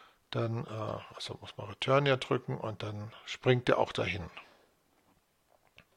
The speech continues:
So, einmal abbrechen. Wenn man nochmal in die Plugin-Voreinstellungen schaut, sieht man, es gibt hier eine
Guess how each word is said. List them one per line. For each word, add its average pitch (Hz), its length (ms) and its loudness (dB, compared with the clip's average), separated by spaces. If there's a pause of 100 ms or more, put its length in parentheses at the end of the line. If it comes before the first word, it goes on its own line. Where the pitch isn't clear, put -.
(1200)
So, - 400 -8
einmal 107 300 -4
abbrechen. 170 760 2 (1900)
Wenn 151 140 10
man 180 120 10
nochmal 147 240 12
in 131 60 6
die 127 80 6
Plugin-Voreinstellungen 139 1300 8
schaut, 175 640 10
sieht 156 240 -4
man, 165 340 6
es - 220 -2
gibt - 280 -2
hier 147 360 6
eine 127 480 6